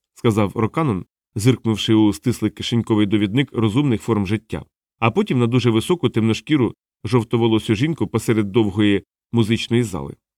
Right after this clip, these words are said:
Увінчена сяйвом волосся жінка стояла нерухомо і прямо, розглядаючи щось на стенді.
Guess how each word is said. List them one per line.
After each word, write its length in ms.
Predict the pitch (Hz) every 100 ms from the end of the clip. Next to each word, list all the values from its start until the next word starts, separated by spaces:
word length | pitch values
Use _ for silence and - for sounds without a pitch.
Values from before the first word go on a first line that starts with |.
| _ _ _
Увінчена 500 | 123 120 110 113 110
сяйвом 380 | 104 113 104 104
волосся 500 | 110 110 110 110 95 - _ _
жінка 340 | 90 151 160 113
стояла 380 | - 117 113
нерухомо 500 | 110 107 104 123 113 135
і 80 |
прямо, 440 | 120 135 107 95 - _ _ 107
розглядаючи 600 | 113 107 113 113 104 117
щось 260 | - 104
на 80 | 123
стенді. 520 | 123 92 85 - -